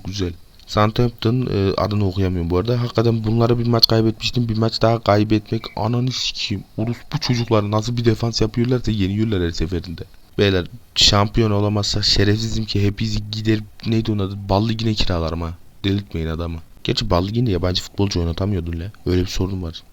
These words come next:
Bu maçtan sonra, West Ham United maçından sonra City'yle oynayacak. City maçını eğer kaybedersek, bu arada beş attık, çok güzel oldu. City, City yok. City kazanıyor sürekli.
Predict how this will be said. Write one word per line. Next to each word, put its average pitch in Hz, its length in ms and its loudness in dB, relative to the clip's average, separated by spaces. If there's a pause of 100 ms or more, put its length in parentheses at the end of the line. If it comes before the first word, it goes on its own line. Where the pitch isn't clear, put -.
Bu 101 120 0
maçtan 107 480 2
sonra, 104 400 0
West 101 340 0
Ham 107 120 2
United 101 420 -2
maçından 101 400 0
sonra 101 300 0
City'yle 104 560 0
oynayacak. 87 560 -2
City - 240 -4
maçını 107 360 2
eğer 98 280 2
kaybedersek, 107 760 0
bu 95 80 2
arada 92 200 0
beş 95 200 0
attık, - 260 -6
çok - 240 -8
güzel 95 180 -2
oldu. 107 260 -2 (160)
City, - 360 -2
City - 340 -4
yok. 104 260 -2
City - 240 -6
kazanıyor 92 460 -2
sürekli. - 440 -10